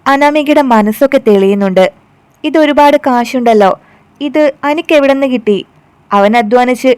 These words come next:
ഇത്രയും പണമൊന്നും ഉണ്ടാക്കില്ല. ഇത് ഞാൻ അടിച്ചു മാറ്റിയാലോ?" എന്നാലോചിച്ചതിന് ശേഷം അനാമിക തന്റെ അമ്മയെ കോൾ ചെയ്യുന്നുണ്ട്. "അമ്മേ, അനി ഇവിടെ കാശ് കൊണ്ടുവച്ചിട്ടുണ്ട്. ഒരു അമ്പത്, അമ്പത്തഞ്ച് ലക്ഷം കാണും. കണ്ടിട്ട് എനിക്ക്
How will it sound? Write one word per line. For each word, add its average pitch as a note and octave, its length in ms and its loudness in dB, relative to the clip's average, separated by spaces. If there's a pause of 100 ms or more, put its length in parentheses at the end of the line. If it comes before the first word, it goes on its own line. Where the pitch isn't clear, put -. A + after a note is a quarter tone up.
ഇത്രയും C#4+ 380 0
പണമൊന്നും A3+ 440 0
ഉണ്ടാക്കില്ല. F#3+ 540 -2 (520)
ഇത് D4 140 -4
ഞാൻ D4 260 -2
അടിച്ചു G#3 300 -2
മാറ്റിയാലോ?" G3+ 640 0 (220)
എന്നാലോചിച്ചതിന് C#4+ 920 2
ശേഷം C4+ 560 -2 (160)
അനാമിക B3 580 2
തന്റെ D#4 420 0
അമ്മയെ C4 320 0
കോൾ A3 280 2
ചെയ്യുന്നുണ്ട്. G3 720 2 (440)
"അമ്മേ, G#3+ 340 0 (160)
അനി B3 200 0
ഇവിടെ D#4 220 0
കാശ് A3 440 -2
കൊണ്ടുവച്ചിട്ടുണ്ട്. C4 840 0 (300)
ഒരു G3 120 2
അമ്പത്, G3 380 0
അമ്പത്തഞ്ച് B3 480 0
ലക്ഷം C4+ 340 0
കാണും. G#3+ 360 0 (320)
കണ്ടിട്ട് G#3+ 320 2
എനിക്ക് B3+ 380 0